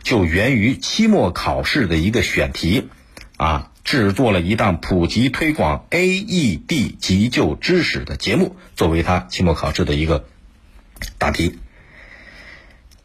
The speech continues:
对这大学生小词儿的表扬就不多讲了啊，这两天各个媒体表扬了很多了。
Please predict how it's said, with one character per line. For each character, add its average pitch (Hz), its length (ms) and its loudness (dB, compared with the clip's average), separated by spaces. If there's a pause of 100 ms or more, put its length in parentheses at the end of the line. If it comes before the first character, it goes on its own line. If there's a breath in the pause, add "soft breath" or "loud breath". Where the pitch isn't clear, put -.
(460)
对 98 440 2
这 - 240 -2
大 95 160 0
学 87 100 0
生 101 140 2
小 73 180 2
词 76 200 -2
儿 85 60 4
的 90 140 4
表 69 360 -2
扬 73 220 0
就 101 120 2
不 80 100 -2
多 80 180 0
讲 76 200 -4
了 - 200 -12 (120)
啊， 73 300 -6 (320)
这 85 100 -2
两 80 120 2
天 90 200 4
各 98 100 0
个 85 80 2
媒 98 140 2
体 85 120 2
表 78 200 0
扬 85 80 2
了 113 100 2
很 101 100 0
多 120 160 2
了。 - 180 -2